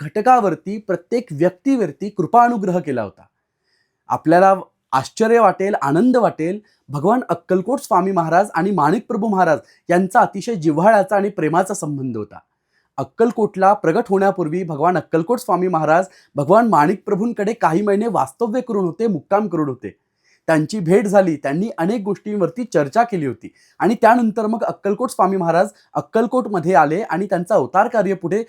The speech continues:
सुरू झालं. तसेच सद्गुरू साईनाथ महाराज हे शिर्डीला प्रगट होण्यापूर्वी माणिकनगरला गेले होते. माणिक प्रभूंचे आशीर्वाद घेऊन नंतर ते शिर्डीला आले आणि नंतर त्यांनी आपलं अवतार कार्य सुरू केलं होतं.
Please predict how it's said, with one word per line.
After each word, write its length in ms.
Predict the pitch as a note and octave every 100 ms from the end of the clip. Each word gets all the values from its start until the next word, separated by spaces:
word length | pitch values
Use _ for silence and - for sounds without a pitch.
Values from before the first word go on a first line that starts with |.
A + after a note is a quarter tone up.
| _ -
सुरू 260 | G#3+ B3
झालं. 240 | E3 A#2 - _ _
तसेच 320 | D3 - A3+ G3+
सद्गुरू 320 | D3+ D#3 G#3
साईनाथ 540 | - C#3+ D#3+ G#3 A#3+
महाराज 340 | G#3 F3+ F3+ F#3+
हे 80 | G#3+
शिर्डीला 560 | - D#3 D#3+ F#3 G3 G#3+
प्रगट 320 | - D#3+ G#3+
होण्यापूर्वी 600 | G3 F#3+ F#3+ F#3+ D#3 F#3+ A3+ _ _ C#3+
माणिकनगरला 680 | D3+ G#3 - A3+ G3+ F#3
गेले 220 | D#3+ C#3 C3+
होते. 300 | A#2 F2 - _ _ A#2+
माणिक 280 | C3+ F3+ -
प्रभूंचे 560 | E3+ G3 F#3+ G#3 A3+ A#3 _ -
आशीर्वाद 540 | C#3+ - F3+ G3 B3
घेऊन 260 | F#3+ G#3+ G#3+
नंतर 320 | E3+ F3 G3+
ते 200 | G3 A3
शिर्डीला 600 | - D#3+ E3+ G#3+ G3 G#3 - _ _ _
आले 280 | D3+ D3+ G3+
आणि 220 | - C#3+
नंतर 340 | F#3 D#3+ D#3 A#3+
त्यांनी 240 | A#3 A3
आपलं 240 | G3+ G#3 F#3
अवतार 280 | C3+ F3
कार्य 260 | G#3 F3 E3
सुरू 200 | D3+ C3+
केलं 220 | C3 A2
होतं. 200 | G2+ -